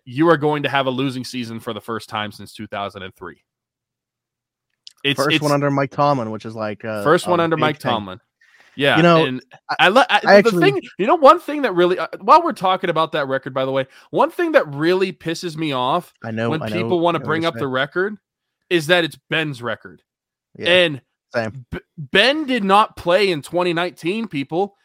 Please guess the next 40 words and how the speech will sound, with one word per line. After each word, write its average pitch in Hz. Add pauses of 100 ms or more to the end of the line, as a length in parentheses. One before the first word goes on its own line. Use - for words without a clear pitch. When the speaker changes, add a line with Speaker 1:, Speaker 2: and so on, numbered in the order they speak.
Speaker 1:
He 233
played 247
a 196
game 180
and 226
a 180
half, 156 (480)
literally. 143 (280)
He, 185
he, 175 (160)
he 170
played 196
the 160
first 220
game 208
against, 170 (400)
I 127
don't 143
even 139
know 135
who 127
it 113
was, 110 (140)
but 147
then 175
he 196
got 190
the 170
<laughs> -
se-, - (460)
he 233
got 180
hurt -
in 156
the 190
Speaker 2:
Patriots. 147
Speaker 1:
sec-, 190 (360)
the 135
Patriots. 147
Okay. 139